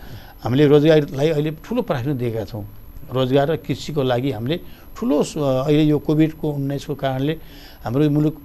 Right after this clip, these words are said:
आर्थिक क्षेत्रमा अत्यन्तै, अ, एकदम विचलित भएको छ र हामी आर्थिक मन्दीमा छौँ। यसले गर्दाखेरि हामी स्वरोजगार कार्यक्रम र कृषि उत्पादनलाई जोड र युवा इलम कार्यक्रम, मेयर इलम,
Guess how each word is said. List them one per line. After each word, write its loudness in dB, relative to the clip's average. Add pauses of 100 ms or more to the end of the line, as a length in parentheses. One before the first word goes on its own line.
(140)
आर्थिक -4
क्षेत्रमा -4
अत्यन्तै, 4
अ, -2 (400)
एकदम 2 (340)
विचलित 6
भएको 4
छ -2 (640)
र 10
हामी 2
आर्थिक -2
मन्दीमा 6
छौँ। -2
यसले 0
गर्दाखेरि 2 (600)
हामी 2
स्वरोजगार 6
कार्यक्रम 4 (440)
र 0
कृषि 0
उत्पादनलाई 0
जोड 0 (600)
र 2
युवा 6
इलम 2
कार्यक्रम, 0 (280)
मेयर 4
इलम, 0